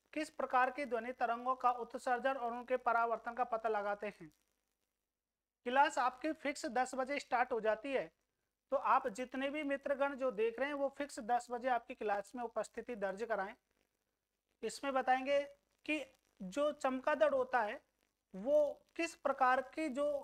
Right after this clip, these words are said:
range होती है या wave होती है जिससे वो अंधेरे में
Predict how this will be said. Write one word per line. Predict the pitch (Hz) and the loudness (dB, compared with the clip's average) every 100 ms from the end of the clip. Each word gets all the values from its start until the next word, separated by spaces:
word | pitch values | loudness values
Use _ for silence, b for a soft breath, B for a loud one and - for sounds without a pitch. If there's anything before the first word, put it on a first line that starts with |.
| - _ 196 | -10 _ -4
range | 233 269 262 | -2 -2 -2
होती | 254 247 269 | -4 -4 -2
है | 202 - _ _ _ _ _ _ _ _ _ _ _ _ _ _ 214 | -2 -4 _ _ _ _ _ _ _ _ _ _ _ _ _ _ -2
या | 247 226 - | -2 -2 -10
wave | 180 190 254 254 | -4 2 2 2
होती | 233 226 | -2 -2
है | 262 | -6
जिससे | 226 247 - | -6 -6 -6
वो | 285 | 2
अंधेरे | 285 233 240 262 277 | 4 4 2 0 0
में | 294 302 | -2 -4